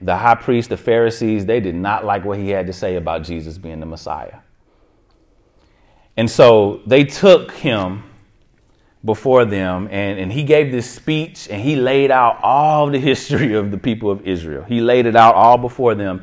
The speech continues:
and then he said, "You stiff-necked people," because they just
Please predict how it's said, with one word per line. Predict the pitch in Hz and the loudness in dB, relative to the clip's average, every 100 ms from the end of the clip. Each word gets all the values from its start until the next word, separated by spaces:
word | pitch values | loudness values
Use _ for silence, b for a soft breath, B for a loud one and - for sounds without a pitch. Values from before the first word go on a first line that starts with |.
| 92 B | -12 B
and | |
then | 117 120 | -4 -2
he | 117 | -4
said, | 120 107 101 | -2 -2 -2
"You | 120 | -6
stiff-necked | - - 180 175 - 147 139 143 | -8 -2 2 2 2 0 0 -2
people," | 117 98 80 67 _ _ _ _ - - _ _ _ _ _ _ _ _ _ - | -8 -8 -12 -18 _ _ _ _ -20 -20 _ _ _ _ _ _ _ _ _ -14
because | 95 139 117 107 104 - _ _ | -6 -2 -2 -4 -10 -20 _ _
they | 123 127 | -2 -2
just | 139 139 - | 0 -4 -6